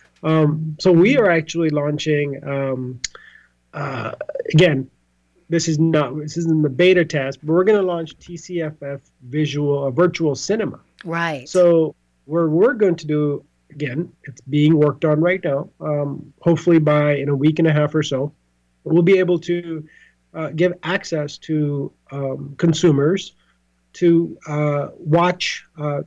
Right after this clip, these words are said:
Speaker 1: T C F F alumni films who were premiered at our festival or other films that, that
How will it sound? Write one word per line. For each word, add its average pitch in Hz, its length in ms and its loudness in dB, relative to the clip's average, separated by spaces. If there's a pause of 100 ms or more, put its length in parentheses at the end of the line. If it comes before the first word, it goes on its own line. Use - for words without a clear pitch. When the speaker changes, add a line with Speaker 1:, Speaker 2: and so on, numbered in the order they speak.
Speaker 1:
T 214 120 0
C 190 200 2
F 175 100 -2
F 170 120 2 (100)
alumni 160 580 0
films 151 760 -6 (600)
who 160 80 -2
were 156 80 2
premiered 160 420 4
at 147 80 -2
our 131 140 -2
festival 147 480 -4
or 175 240 4
other 202 240 2
films 175 420 0
that, 156 280 -2
that 151 280 0